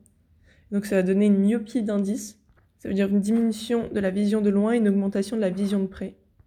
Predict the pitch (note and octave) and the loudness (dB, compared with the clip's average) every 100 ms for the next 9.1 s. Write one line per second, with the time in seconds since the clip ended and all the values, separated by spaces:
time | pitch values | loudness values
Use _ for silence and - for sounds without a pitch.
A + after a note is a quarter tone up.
0 | - _ _ _ G#3+ G#3 A#3+ A#3+ A#3+ A3+ | -20 _ _ _ -2 -2 0 -2 -2 -4
1 | A3 - A#3+ A#3 G#3 G#3+ G3+ F#3+ F#3+ C4 | -4 -2 0 0 0 -2 -2 -4 -4 -8
2 | - - A3 G#3 G3 G3 A#3 A3+ A3 G#3+ | -10 -8 -2 0 0 -2 -4 -2 -4 -4
3 | G#3+ - _ A3 A3 A#3 G3 G#3 - - | -8 -16 _ -6 -4 0 2 0 -2 -8
4 | G#3+ G3 G#3 G#3 A#3+ G#3 G#3 G3+ G3+ G3+ | -2 2 2 0 0 0 0 2 0 0
5 | G#3 - A#3 A#3 G#3 G3 G3 - - _ | -2 -6 -4 -2 0 0 -2 -6 -20 _
6 | _ _ _ F#3+ F#3+ G3+ G3 G3 A3 G3+ | _ _ _ -6 0 2 4 4 2 2
7 | G#3 G#3 - - G3 F#3+ F#3+ C4 - _ | 0 0 -6 -4 -2 0 -2 -4 -10 _
8 | - C4 A3+ G#3 G#3 G#3 G#3+ G#3 F#3 - | -8 -6 -2 0 0 -2 -2 0 -2 -6
9 | - | -18